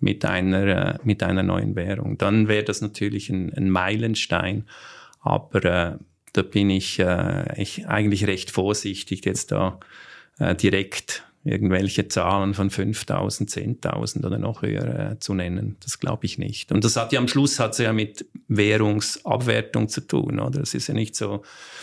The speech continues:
dass der Goldpreis eigentlich steigt. Es ist so, dass das unser Papiergeld, unser Fiat-Geld verliert permanent an Wert. Ich habe eine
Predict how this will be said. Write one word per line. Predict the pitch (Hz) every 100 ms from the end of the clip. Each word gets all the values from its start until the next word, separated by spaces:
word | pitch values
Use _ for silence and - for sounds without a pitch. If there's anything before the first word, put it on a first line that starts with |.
| - -
dass | - 110
der | 110
Goldpreis | 104 101 107 - 98 -
eigentlich | - 53 104 -
steigt. | - 55 53 -
Es | -
ist | 98 - -
so, | - -
dass | - -
das | - - - _
unser | - 120 127
Papiergeld, | 120 123 107 - 120 135 147 135 113 110
unser | 113 107
Fiat-Geld | - 123 131 - 98 107 104 - - - -
verliert | - 98 110 - - - _ -
permanent | 58 53 101 98 52 -
an | 98 87
Wert. | 64 - - - - - - - -
Ich | 110
habe | 107 98 107
eine | 101 98 98 -